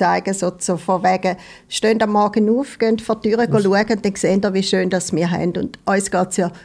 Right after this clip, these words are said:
Speaker 1: wirklich gut, wenn man so vergleicht mit anderen Ländern auf der Welt. Und so hat sich dann einfach das immer mehr entwickelt. Dann haben, haben mir alle immer geschrieben, "Du musst regelmäßig posten, ich will jeden Tag etwas sehen von dir." Und dann habe ich das halt einfach so gemacht. Und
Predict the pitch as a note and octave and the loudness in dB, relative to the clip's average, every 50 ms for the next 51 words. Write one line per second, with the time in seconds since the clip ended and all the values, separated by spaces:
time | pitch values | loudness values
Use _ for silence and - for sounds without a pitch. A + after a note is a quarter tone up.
0 | - _ - D#3+ D3 D#3+ E3 G#3 A3 A3+ A3+ A3+ - - A3+ A3 G#3+ - - - | -20 _ -8 -6 -6 -2 0 2 2 2 0 -4 -8 -4 -4 -4 -4 -4 -8 -4
1 | F#3 E3+ E3+ E3 - - - F3+ F3 E3+ F3 - - C3+ - - - - D#3+ - | -2 -2 -2 -2 -4 -4 -2 -2 -2 -2 -4 -4 -6 -8 -8 -8 -8 -8 -6 -6
2 | F3+ - - E3 F#3 F#3+ - D#3+ E3 F3 F#3+ F3 F3 F3 F3+ E3+ E3 E3+ E3+ E3+ | -6 -8 -6 -6 -6 -4 -2 -2 -2 -2 -2 -4 -4 -4 -4 -4 -4 -4 -4 -4
3 | E3+ F3+ E3 E3 E3 - - - E3 E3+ D#3 D3+ D3+ - - - - - - - | -4 -6 -6 -6 -8 -8 -8 -8 -6 -4 -4 -4 -6 -8 -12 -16 -20 -20 -20 -20
4 | - - - - - - - - - - A#3 G3 G3 - A#3+ B3+ C#4+ D4+ D#4+ D#4+ | -20 -20 -20 -20 -20 -20 -20 -12 -4 0 2 2 2 2 2 2 4 4 2 0
5 | - - D4+ - - F#4 C#4+ C4+ B3+ C#4 C4+ D#4+ - - - C#4 C4+ C4 - - | 0 -4 -6 -4 -2 -2 0 2 2 2 0 -2 -6 0 2 2 2 2 2 0
6 | B3+ C#4 C#4 C4+ A#3+ B3 C4+ D4 C#4+ - A#3 C4+ C#4 - - D#4+ C#4+ - A#3 A#3 | 2 2 2 4 4 2 2 2 2 0 0 -2 -2 -2 -2 -2 -2 0 0 0
7 | A#3 A3 A3+ A3+ G3+ F#3+ G3 - G#3+ G#3+ - G3+ G#3 G3+ G3+ G#3+ A#3+ C#4 C4+ B3+ | 2 2 2 2 0 -2 -2 0 0 0 2 0 0 2 2 2 2 2 2 2
8 | B3+ C4+ C#4 C#4 - - - - A#3 B3 B3 B3 B3 B3+ C4 - - - - - | 2 2 2 0 -2 -4 -2 0 2 2 2 2 2 0 0 -2 -12 -20 -20 -12
9 | - G3+ F#3+ F#3 F3+ - - B3 B3+ C#4+ C4 B3 A#3 A3+ A#3+ A#3 - B3 A#3+ - | -6 -4 -4 -2 -2 -2 -2 -2 0 0 0 2 2 2 2 0 -2 -6 -4 -2
10 | A3+ G#3+ G#3+ G#3+ G#3 - A3 G#3+ G3 - F#3 E3+ - - A3+ B3 B3 B3+ B3+ - | 0 0 0 0 -2 -2 -2 -4 -2 -2 -4 -2 0 2 2 2 2 -2 -2 0
11 | G#3+ G#3+ A3 A3 A3+ A3+ A3+ - A3 A3 - - G#3+ G3+ G#3 G3+ G#3 G#3+ G#3 G#3 | 0 0 0 0 -2 -4 -2 -4 -4 -4 -2 0 0 2 2 2 0 -2 -4 -2
12 | F3+ E3+ F#3 F#3+ F#3+ - F#3+ F#3 F#3+ - G3 G3+ F#3+ - - - F3 F3+ E3 - | -2 -2 0 0 0 -2 -2 -4 -4 -2 0 0 0 -2 -4 -8 -8 -6 -6 -6
13 | F#3+ - - - G3 - G3 F#3+ F#3+ F#3 F#3 F#3 - G3+ G3 - - F#3+ F#3+ F#3+ | -6 -6 -6 -6 -4 -2 -2 0 0 0 0 0 -2 -6 -8 -4 -4 -4 -4 -4
14 | - G3 G#3 A#3 B3+ - - - - - - B3 A#3 A3+ G#3+ A3 - - | -4 -4 -4 -4 -4 -8 -10 -16 -12 -4 -2 0 0 0 -2 -4 -8 -14